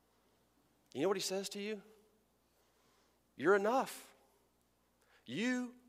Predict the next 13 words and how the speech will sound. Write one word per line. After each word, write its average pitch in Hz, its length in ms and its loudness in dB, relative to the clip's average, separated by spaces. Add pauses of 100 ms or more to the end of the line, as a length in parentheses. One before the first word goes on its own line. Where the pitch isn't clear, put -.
are 180 380 2 (360)
enough. 160 800 4 (800)
You 294 200 4
are 247 440 6
enough. 185 640 4 (760)
You're 254 140 2
enough. 330 460 4 (320)
You 160 180 -2
are 147 100 2
righteous 156 840 0 (420)
in 135 260 0 (100)
my 135 300 4
sight 107 480 0